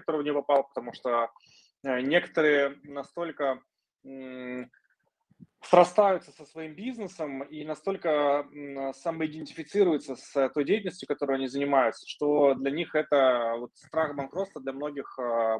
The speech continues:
по, по интенсивности, наверно, там, близок к, с, к страху смерти, потому что, м, некоторые люди действительно не, не, не могут даже представить себе свою жизнь, э,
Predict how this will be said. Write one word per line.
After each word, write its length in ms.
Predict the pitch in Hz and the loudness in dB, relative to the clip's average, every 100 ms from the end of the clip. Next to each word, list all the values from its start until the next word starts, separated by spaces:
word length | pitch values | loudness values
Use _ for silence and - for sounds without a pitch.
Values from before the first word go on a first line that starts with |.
| - | -2
по, 120 | 120 - | -4 0
по 100 | 135 | -2
интенсивности, 680 | 131 135 - 165 135 - | -2 -8 -6 -6 -6 -8
наверно, 340 | 123 123 127 120 | -6 -4 -4 -8
там, 160 | 113 | -10
близок 340 | 117 147 127 - | 0 2 2 -4
к, 100 | - 131 120 | -2 0 0
с, 100 | - | -8
к 80 | - | -8
страху 300 | 143 135 - | 4 4 4
смерти, 400 | 165 135 - - | 0 0 0 -20
потому 280 | - 117 - | -16 -14 -14
что, 280 | - 120 - _ _ _ _ | -4 -4 -4 _ _ _ _
м, 140 | 131 131 | -10 -2
некоторые 420 | 135 143 139 143 | 0 2 4 4
люди 240 | 190 175 135 | 4 2 -4
действительно 720 | 127 - 165 151 131 123 113 | -6 -6 -4 0 2 2 0
не, 360 | 127 131 135 139 | -4 -4 -2 -2
не, 180 | 151 151 - | 0 -2 -2
не 140 | 151 | 0
могут 240 | 160 156 139 | 4 4 6
даже 160 | 135 123 | 4 2
представить 480 | 143 - 143 123 | -8 4 4 4
себе 200 | - 120 | -2 -18
свою 240 | - 123 117 | -18 -16 -8
жизнь, 380 | 143 202 185 135 | -4 -4 -6 -8
э, 220 | 120 | -10